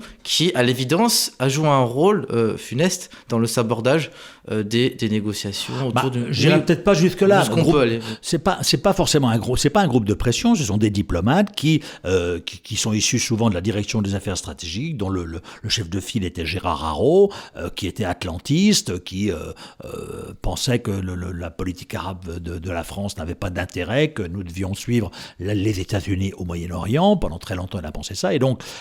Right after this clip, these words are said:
Speaker 2: euh, et donc, il, et derrière lui, il y avait un certain nombre de, de, de diplomates qui sont aujourd'hui, justement, euh,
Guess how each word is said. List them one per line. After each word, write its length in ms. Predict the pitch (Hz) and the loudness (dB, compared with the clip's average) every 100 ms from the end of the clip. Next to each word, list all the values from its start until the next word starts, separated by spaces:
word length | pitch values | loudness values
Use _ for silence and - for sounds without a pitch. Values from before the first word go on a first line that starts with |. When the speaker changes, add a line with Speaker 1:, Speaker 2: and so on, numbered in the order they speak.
| - | -6
Speaker 2:
euh, 380 | 87 90 90 92 | -2 0 0 -2
et 80 | 90 | -4
donc, 320 | 110 131 - | -2 -4 -4
il, 180 | 87 82 - - | -10 -10 -14 -12
et 320 | 87 92 92 | -6 -4 -6
derrière 400 | 87 85 82 73 | -4 -2 -2 -4
lui, 180 | - 117 | 0 4
il 60 | 123 | 4
y 40 | |
avait 100 | 80 | 2
un 60 | 73 | -6
certain 240 | 80 92 | -8 -6
nombre 160 | 92 85 | -4 -4
de, 140 | 78 - - - | -6 -8 -14 -12
de, 540 | 80 85 80 78 80 80 | -6 -4 -2 -4 -6 -6
de 120 | 82 | -8
diplomates 480 | 80 - 123 185 - | -6 -2 2 2 2
qui 120 | 147 | 2
sont 220 | - 185 | 4 4
aujourd'hui, 560 | 147 117 135 123 208 202 | 6 6 6 6 4 4
justement, 720 | 123 - 170 139 180 185 | 2 2 0 2 2 0
euh, 60 | 127 | 0